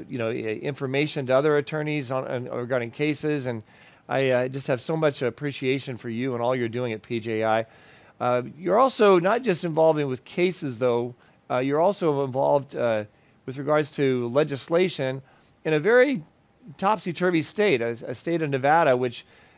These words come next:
uh, can go either way. I call it, uh, sort of a purple state, sometimes a little more blue than, than purple, but, you know, hopefully, uh, it'll,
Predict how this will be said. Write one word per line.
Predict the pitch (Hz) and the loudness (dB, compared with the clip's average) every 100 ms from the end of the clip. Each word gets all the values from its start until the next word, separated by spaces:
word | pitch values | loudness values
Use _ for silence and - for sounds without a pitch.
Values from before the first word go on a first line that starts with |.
| _ 123 | _ -6
uh, | 123 | -4
can | 160 147 | -4 2
go | 139 143 | 2 2
either | 175 175 156 | 0 2 2
way. | 143 165 135 135 | 4 6 6 6
I | 127 135 | 4 2
call | - 143 | 0 0
it, | - - | -2 -8
uh, | 139 | -10
sort | 131 131 | -6 -4
of | |
a | 113 | -4
purple | - 170 160 120 | -2 -2 -2 -6
state, | - 123 113 143 - _ _ _ - | -6 -2 -2 -2 -8 _ _ _ -6
sometimes | 165 165 160 135 | -4 0 0 2
a | |
little | 147 143 | 0 2
more | 139 135 | 2 2
blue | 123 147 147 147 | 2 2 4 2
than, | 127 123 120 123 | 0 -2 -6 -10
than | 120 | -4
purple, | 151 135 135 147 | 0 0 2 0
but, | 127 123 _ _ _ - | 0 -2 _ _ _ -10
you | 139 | -4
know, | 117 | -4
hopefully, | 120 139 - 127 123 120 | -2 -2 0 0 2 0
uh, | 117 | -2
it'll, | 127 113 | -2 -6